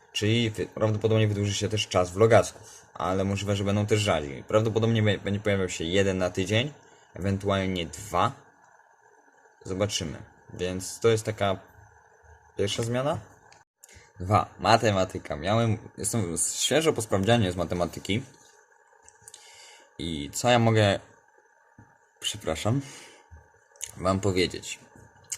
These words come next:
E, chciałem wam powiedzieć, że mam złą panią z matematyki, która jest w stanie cię udupić za wszelkim. Jest to nauczyciel starej, starej daty prawdopodobnie.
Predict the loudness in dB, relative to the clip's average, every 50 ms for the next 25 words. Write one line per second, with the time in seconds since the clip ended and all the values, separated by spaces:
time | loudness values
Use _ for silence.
0 | -14 -16 -20 -20 -20 -20 -20 _ _ _ _ _ _ _ -10 -6 -4 -4 -2 -2
1 | -4 -4 -2 -2 0 0 2 2 2 0 0 -2 -2 0 0 -2 -2 -2 -4 -6
2 | -6 -8 -10 -14 -14 -14 -14 -12 -12 -10 -8 -6 -4 -2 0 0 0 -2 -2 -4
3 | -8 -20 _ _ _ _ _ _ _ _ _ -16 -10 -6 -6 -6 -6 -6 -8 -10
4 | -12 -14 -18 _ _ _ _ -16 -14 -12 -10 -10 -8 -4 0 2 2 4 2 2
5 | 0 -2 -4 -6 -6 -6 -8 -8 -6 -6 -6 -6 -6 -8 -10 -14 -14 -14 -12 -10
6 | -8 -4 -2 -2 -2 -2 -2 -2 -4 -4 -6 -4 -4 -2 -2 0 -2 -2 -4 -6
7 | -8 -6 -4 -4 -2 -2 -4 -4 -6 -6 -4 -6 -4 -4 -6 -6 -6 -4 -6 -4
8 | -2 -2 0 0 0 0 -2 -2 -2 -2 -2 -2 -2 0 0 2 2 0 -2 -6
9 | -8 -12 -12 -8 -6 -4 -4 -4 -4 -4 -4 -6 -6 -10 -14 -14 -12 -12 -12 -14
10 | -14 -14 -12 -12 -12 -12 -12 -14 -14